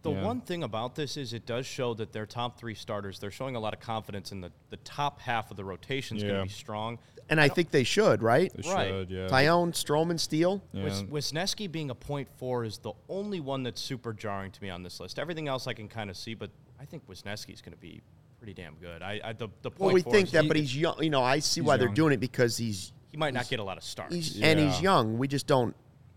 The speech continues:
Speaker 2: Uh,
Speaker 3: You know,
Speaker 2: even
Speaker 3: he's
Speaker 2: Kyle Hendricks at one point three is kinda low, but you just don't know if he's gonna be healthy.
Speaker 3: But I
Speaker 2: And you
Speaker 3: understand
Speaker 2: don't
Speaker 3: why
Speaker 2: know
Speaker 3: it's,
Speaker 2: if he's
Speaker 3: I
Speaker 2: gonna bounce
Speaker 3: understand why
Speaker 2: back.
Speaker 3: it's low. I don't understand why
Speaker 2: Mm.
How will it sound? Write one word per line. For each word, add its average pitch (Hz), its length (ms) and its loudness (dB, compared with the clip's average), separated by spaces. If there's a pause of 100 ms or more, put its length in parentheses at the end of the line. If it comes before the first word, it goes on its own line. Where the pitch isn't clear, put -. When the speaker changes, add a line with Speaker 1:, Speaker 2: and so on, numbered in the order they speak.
(760)
Speaker 2:
Uh, - 80 -4
Speaker 3:
You 180 60 -2
know, 117 80 8
Speaker 2:
even 185 140 6
Speaker 3:
he's 143 60 0
Speaker 2:
Kyle 151 260 10
Hendricks 123 360 2
at 117 100 0
one 113 180 0
point 110 260 -4
three 107 240 -2
is 101 120 -2
kinda 104 260 -6
low, 98 280 -2
but 104 220 -4 (120)
you 123 160 0
just 123 180 2
don't 113 140 2
know 113 80 2
if 104 60 0
he's 104 140 -2
gonna 104 160 -2
be 95 120 -2
healthy. 113 460 -2 (560)
Speaker 3:
But 147 100 4
I 143 80 10
Speaker 2:
And - 20 8
you - 20 8 (100)
Speaker 3:
understand 139 360 8
Speaker 2:
don't 123 80 10
Speaker 3:
why 127 140 10
Speaker 2:
know 123 100 8
Speaker 3:
it's, 120 120 4
Speaker 2:
if 139 40 8
he's 160 140 8
Speaker 3:
I 165 40 8
Speaker 2:
gonna 123 80 6
bounce 185 140 8 (120)
Speaker 3:
understand 120 260 6
why 139 120 6
Speaker 2:
back. 135 60 8
Speaker 3:
it's - 140 0
low. 123 300 8
I 117 120 4
don't 143 120 6
understand 127 580 2
why 104 300 2
Speaker 2:
Mm. 92 220 -8